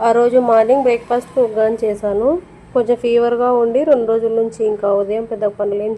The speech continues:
చేయట్లేదు. only వండుకోవడం, తినడం, పడుకోవడమే చేశాను. ఇంకా మిగతా పనులన్నీ సాయంత్రం టైంలో చేసుకుంటా ఉన్నాను. అలాగే ఈరోజు కూడా ఇంక ఉదయం తొందరగా అవుతుంది బ్రేక్ఫాస్ట్ అనేసి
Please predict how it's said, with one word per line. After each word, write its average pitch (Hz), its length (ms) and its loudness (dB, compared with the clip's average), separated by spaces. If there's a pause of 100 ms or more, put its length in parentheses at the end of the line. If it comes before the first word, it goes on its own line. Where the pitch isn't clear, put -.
చేయట్లేదు. 202 600 -6 (840)
only 240 240 2 (100)
వండుకోవడం, 233 560 -2
తినడం, 220 300 -4 (100)
పడుకోవడమే 214 580 -4 (100)
చేశాను. 208 480 -6 (1300)
ఇంకా 254 180 0
మిగతా 240 320 2
పనులన్నీ 247 460 0
సాయంత్రం 240 500 -4
టైంలో 233 340 -4
చేసుకుంటా 220 520 -6 (100)
ఉన్నాను. 202 320 -4 (540)
అలాగే 220 340 -2 (140)
ఈరోజు 214 340 -6
కూడా 214 180 -6 (1300)
ఇంక 247 180 -8
ఉదయం 240 260 2
తొందరగా 226 480 0
అవుతుంది 226 380 0 (100)
బ్రేక్ఫాస్ట్ 220 580 -4
అనేసి 208 300 -4